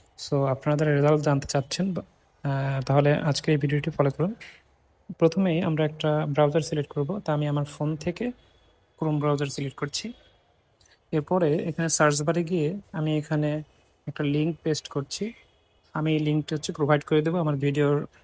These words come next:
আহ, এই যে ডেসক্রিপশন বক্সে অথবা কমেন্ট বক্সে, সেখান থেকে আপনি কপি করে নেবেন।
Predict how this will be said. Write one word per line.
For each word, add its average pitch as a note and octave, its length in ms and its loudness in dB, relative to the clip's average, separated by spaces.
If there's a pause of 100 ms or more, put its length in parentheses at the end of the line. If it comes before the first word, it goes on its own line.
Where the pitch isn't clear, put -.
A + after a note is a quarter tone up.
(180)
আহ, C#3+ 520 -4 (420)
এই E3 60 -2
যে D3 100 4 (180)
ডেসক্রিপশন D#3 540 0
বক্সে D3 300 0
অথবা D#3 220 0
কমেন্ট C#3+ 320 0
বক্সে, G3 240 -2 (380)
সেখান D3+ 260 -2
থেকে D3 160 0
আপনি D#3 200 -2
কপি C#3+ 200 0
করে C3+ 140 0
নেবেন। B2+ 260 -4